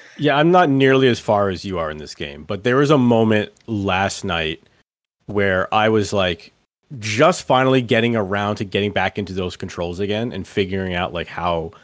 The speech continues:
I wanna control Kratos. And it was like, I was, I think it was,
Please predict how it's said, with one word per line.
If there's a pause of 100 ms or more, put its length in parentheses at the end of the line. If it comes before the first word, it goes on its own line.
(280)
I
wanna
control
Kratos. (520)
And
it
was
like,
I
was, (320)
I
think
it
was,